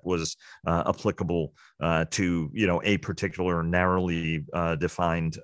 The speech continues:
um, you know, lower intensity or non-state,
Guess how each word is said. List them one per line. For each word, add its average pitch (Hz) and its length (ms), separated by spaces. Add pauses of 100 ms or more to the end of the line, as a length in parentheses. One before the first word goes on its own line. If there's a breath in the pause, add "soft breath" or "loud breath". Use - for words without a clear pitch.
um, 76 680
you 92 140
know, 82 140
lower 104 460
intensity 87 520
or 87 120
non-state, 85 600